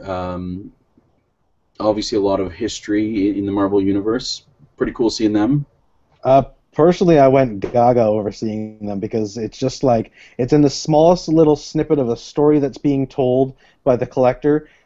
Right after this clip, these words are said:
Speaker 2: and it's just like all of a sudden you see a Celestial, and that's the first mention of these creatures, beings that are a huge part of the Marvel, like, comic book universe.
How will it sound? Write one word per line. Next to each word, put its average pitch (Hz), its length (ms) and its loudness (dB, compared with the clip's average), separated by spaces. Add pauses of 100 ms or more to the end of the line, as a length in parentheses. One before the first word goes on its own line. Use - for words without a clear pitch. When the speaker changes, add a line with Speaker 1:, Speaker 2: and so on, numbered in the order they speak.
Speaker 2:
and 113 360 -2 (140)
it's 131 180 -4
just 135 220 -6
like 117 240 -2
all 135 180 0
of 135 60 -2
a 139 60 -2
sudden 127 240 -4
you 117 100 -2
see 117 240 -8
a 117 60 -2
Celestial, 107 880 -8
and 107 180 -10
that's 120 180 -6
the 127 120 -6 (160)
first 147 460 -2
mention 117 420 -4
of 104 140 -6
these 107 260 -4 (280)
creatures, 117 600 -2
beings 135 640 0 (380)
that 143 120 2
are 131 280 4
a 131 40 2
huge 208 380 0
part 214 340 4
of 127 240 -6
the 123 420 2
Marvel, 135 640 0 (320)
like, 120 380 -2
comic 135 300 -2
book - 260 -4 (320)
universe. 131 600 -4